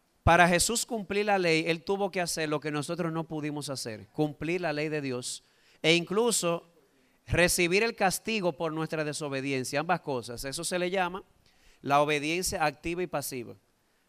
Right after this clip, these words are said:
La pa-, obediencia pasiva se le llama así a ese acto de obediencia de Jesús que fue a la cruz para pagar por el pecado.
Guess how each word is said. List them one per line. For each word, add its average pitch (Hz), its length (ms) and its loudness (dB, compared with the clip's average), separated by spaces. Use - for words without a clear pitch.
La 143 220 0
pa-, 147 260 2
obediencia 160 540 -2
pasiva 180 580 -2
se 156 200 -6
le 143 100 -4
llama 160 220 -2
así 175 360 -4
a 147 120 -2
ese 160 180 -4
acto 170 240 -4
de 170 80 -6
obediencia 165 480 -6
de 156 80 -8
Jesús 151 420 -8
que 139 140 -6
fue 160 180 -8
a 170 40 -2
la 175 160 -4
cruz 151 320 -8
para 131 260 -6
pagar 131 320 -8
por 147 140 -8
el 139 100 -10
pecado. 113 400 -8